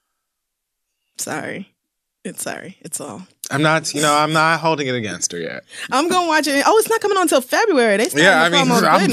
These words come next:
Speaker 1: and early.
Speaker 2: okay. I've been forgot about that. So, yeah, I don't know why they're promoting it so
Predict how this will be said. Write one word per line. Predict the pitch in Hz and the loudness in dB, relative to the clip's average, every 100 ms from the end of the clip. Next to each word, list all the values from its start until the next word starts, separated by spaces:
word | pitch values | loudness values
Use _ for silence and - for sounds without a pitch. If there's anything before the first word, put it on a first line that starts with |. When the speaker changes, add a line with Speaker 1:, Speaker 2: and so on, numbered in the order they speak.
| 220 | 2
Speaker 1:
and | 220 | 4
early. | 202 196 | 6 6
Speaker 2:
okay. | 208 190 - - | 2 0 -12 -4
I've | 156 175 | 0 0
been | 135 156 | 0 -2
forgot | 135 120 | 0 0
about | 117 110 104 | 0 -2 -2
that. | 110 95 - - - | -2 -4 -10 -16 -8
So, | - 226 214 202 190 185 180 | 0 4 6 6 4 2 -2
yeah, | 160 220 160 120 | 0 2 2 2
I | - | 0
don't | 202 | 0
know | 185 135 | 0 2
why | 123 131 160 | 4 4 2
they're | 185 185 180 175 - _ _ - _ | 2 2 2 -2 -10 _ _ -20 _
promoting | 165 175 175 175 180 | -2 0 0 0 -2
it | 170 | -2
so | - 185 180 185 180 - | -2 0 2 0 -2 -4